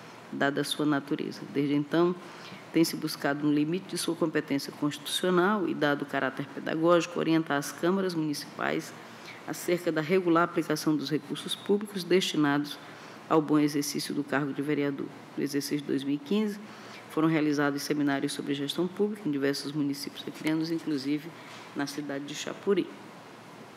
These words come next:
Então, o tribunal estabeleceu um marco com relação a essa matéria. Essa corte, no julgamento de diversas prestações de contas da Câmara Municipal, estabeleceu o marco sobre a correta aplicação das verbas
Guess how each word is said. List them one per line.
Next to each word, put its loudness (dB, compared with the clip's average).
Então, 2
o 2
tribunal 2
estabeleceu -2
um 0
marco 2
com -2
relação -4
a -2
essa -4
matéria. -4
Essa -6
corte, 4
no -4
julgamento 2
de -6
diversas 2
prestações 0
de 0
contas -4
da -2
Câmara 2
Municipal, -2
estabeleceu 0
o -2
marco 2
sobre 0
a -4
correta -2
aplicação -2
das 0
verbas -2